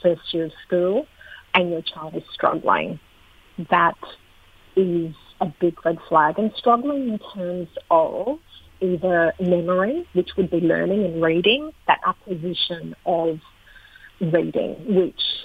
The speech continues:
is probably one of the biggest focuses in prep in that early years. Children who struggle to, you know, read a number chart even after they've done it every single day in school. Children who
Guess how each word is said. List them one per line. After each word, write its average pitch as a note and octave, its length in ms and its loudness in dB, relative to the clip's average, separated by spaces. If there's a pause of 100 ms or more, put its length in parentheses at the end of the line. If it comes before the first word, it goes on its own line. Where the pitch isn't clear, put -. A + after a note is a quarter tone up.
(200)
is G#3+ 180 -2
probably G3 420 0
one E3 160 -2
of E3 120 -8
the F3 80 -4
biggest E3+ 300 -6
focuses E3 720 -4 (280)
in F3+ 180 -2
prep C#4 340 -4 (380)
in F3 200 -6
that E3 180 2 (100)
early F3+ 280 2
years. G3+ 480 -2 (640)
Children F3+ 420 -2
who F3+ 100 -4 (120)
struggle E3+ 600 2 (180)
to, E3 460 2 (440)
you F#3 100 2
know, E3 180 2
read F3 540 0 (100)
a F#3 40 -4
number E3+ 340 0
chart E3 480 0
even F3+ 300 0
after D#3+ 300 0
they've D#3+ 260 0
done D#3 200 -2
it - 180 -8
every F3 360 -4 (100)
single D#3 220 -10
day - 500 0 (640)
in F3+ 180 -2 (120)
school. D#3+ 460 -2
Children F#3+ 360 4
who F3 80 -2